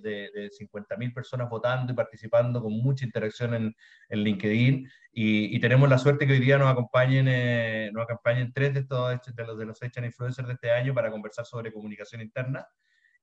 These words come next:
Eh, y me gustaría, me gustaría presentarlas para, y que cada uno se presente en realidad para que, no, para que toda la audiencia los pueda, los pueda conocer. Eh, Fernando, te, me parece, ¿te parece que com-,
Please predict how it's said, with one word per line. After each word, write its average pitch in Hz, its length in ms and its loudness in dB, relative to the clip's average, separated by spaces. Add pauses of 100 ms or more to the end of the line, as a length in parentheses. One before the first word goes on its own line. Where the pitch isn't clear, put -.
Eh, 110 320 -2
y 120 60 -8
me 117 100 -4
gustaría, 131 840 2
me 120 60 -4
gustaría 123 380 -4
presentarlas 131 680 -4
para, 117 560 0
y 110 60 -6
que 117 180 -10
cada 165 140 -2
uno 180 120 2
se 143 120 -2
presente 131 400 -4
en 113 80 -4
realidad 120 360 -2
para 139 160 -2
que, 117 120 -12
no, 110 160 -8 (420)
para 113 160 -4
que 107 100 -8
toda 127 140 0
la 127 80 4
audiencia 131 340 -2
los 123 120 -6
pueda, 123 380 0
los 117 120 -6
pueda 120 180 -2
conocer. 135 460 -6 (500)
Eh, 104 760 -4
Fernando, 147 360 -2
te, 147 100 -4
me 123 200 -6
parece, 143 500 -2
¿te 120 100 -4
parece 143 240 -6
que 143 60 -8
com-, 143 320 -4